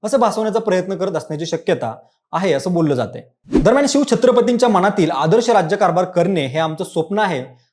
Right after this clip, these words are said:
आणि सध्याच्या विद्यमान सर्व राजकीय पक्षांमध्ये आम्ही स्वतःच्या सरकारची चूक कबूल करून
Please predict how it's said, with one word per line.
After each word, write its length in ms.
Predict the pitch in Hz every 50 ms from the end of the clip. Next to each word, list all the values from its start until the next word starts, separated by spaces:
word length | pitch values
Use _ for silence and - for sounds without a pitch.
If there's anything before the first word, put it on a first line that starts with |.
| _ -
आणि 120 | 185 240
सध्याच्या 400 | 226 226 196 185 247 233 - 254
विद्यमान 420 | 214 196 190 175 208 233 226 233 220
सर्व 280 | - - 214 240 254
राजकीय 320 | 240 220 202 208 - 214 196
पक्षांमध्ये 640 | 190 160 - - 190 190 196 196 151 135 117 117 - - _ _ _ _ -
आम्ही 180 | 180 226 269
स्वतःच्या 340 | 254 247 214 240 240 247 247
सरकारची 440 | - 220 190 - 214 208 208 233 226
चूक 340 | - - - 240 - - -
कबूल 220 | 202 185 220 254 226
करून 280 | 226 185 147 127 127